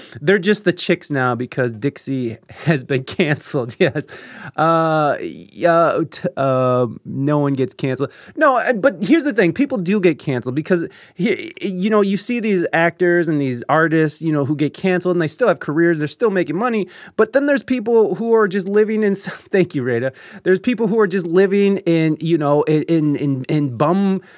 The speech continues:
bumfuck South Dakota who said something inappropriate on Facebook ten years ago and just lost his entire career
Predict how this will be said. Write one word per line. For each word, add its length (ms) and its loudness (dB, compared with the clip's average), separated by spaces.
bumfuck 680 2
South 300 2
Dakota 720 4
who 440 4
said 400 2
something 440 2
inappropriate 640 2
on 120 0
Facebook 600 2
ten 300 2
years 320 2
ago 500 2
and 220 2
just 220 -2
lost 420 2
his 160 2
entire 420 0
career 720 0